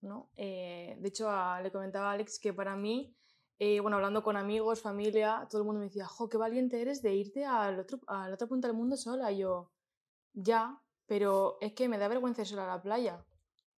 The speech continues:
O sea, no tengo problema en cruzarme el mundo sola, con mi mochilita y mi maleta, pero luego hay como cosas de la vida cotidiana que también por todo lo que llevas detrás te cuesta muchísimo más hacer. Y yo creo que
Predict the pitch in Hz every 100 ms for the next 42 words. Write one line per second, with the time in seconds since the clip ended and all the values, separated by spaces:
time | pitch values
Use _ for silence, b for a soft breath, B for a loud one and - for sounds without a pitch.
0 | _ _ _ - 214 220 190 202 214 214
1 | 240 226 233 240 208 190 190 214 226 233
2 | 247 233 180 196 226 208 175 - 190 190
3 | 190 202 202 233 226 196 190 190 226 226
4 | 262 339 b b b b b _ - 208
5 | 208 208 226 233 220 208 214 214 247 220
6 | 220 220 220 220 226 226 226 214 226 233
7 | 277 359 - _ _ _ _ - 220 214
8 | 202 208 214 240 196 208 214 226 233 220
9 | 220 214 214 214 233 262 - 214 214 262
10 | 240 226 208 196 190 180 175 226 220 180
11 | _ _ _ _ - 202 208 220 233 226
12 | 214 208 202 -